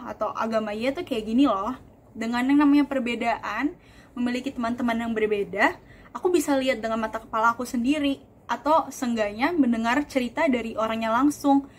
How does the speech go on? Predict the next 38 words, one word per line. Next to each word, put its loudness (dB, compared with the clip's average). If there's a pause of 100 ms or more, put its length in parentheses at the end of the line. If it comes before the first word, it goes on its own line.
(260)
Sebenarnya 2
apa -2
sih -4
yang -2
mereka 0
lakukan? -4 (160)
Emangnya 0
bener 0
seperti -10
yang -2
aku -2
dengar 0
selama 0
ini? -8 (800)
Jadi 4
dengan 6
kita -4
menghargai -2
perbedaan, -2 (400)
kita 2
bisa 2 (240)
mendengarkan 2
apa -2
yang 4 (240)
orang -2
lain 2
yang 6
berbeda 0
dari 0
kita -6
itu -6
miliki. 2 (420)
Dan 0
yang 4
namanya 4
perbedaan 2
itu -2
indah, 2